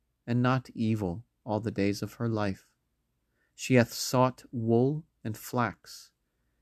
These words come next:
and hath wrought by the counsel of her hands. She is like the merchant's ship.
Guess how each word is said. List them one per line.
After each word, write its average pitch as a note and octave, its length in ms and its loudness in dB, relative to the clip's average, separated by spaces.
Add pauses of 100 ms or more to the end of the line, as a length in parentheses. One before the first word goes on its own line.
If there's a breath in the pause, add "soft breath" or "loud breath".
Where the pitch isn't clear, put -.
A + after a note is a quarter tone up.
and A#2+ 140 0
hath A#2+ 240 4
wrought A#2+ 440 4
by A#2+ 160 -2
the A#2 100 -2
counsel B2+ 580 -4
of A2+ 120 -4
her A2 140 -4
hands. G#2 640 -6 (720)
She - 200 0
is B2+ 160 4
like B2 300 2
the A#2+ 80 -2
merchant's B2 720 -2 (100)
ship. - 540 -6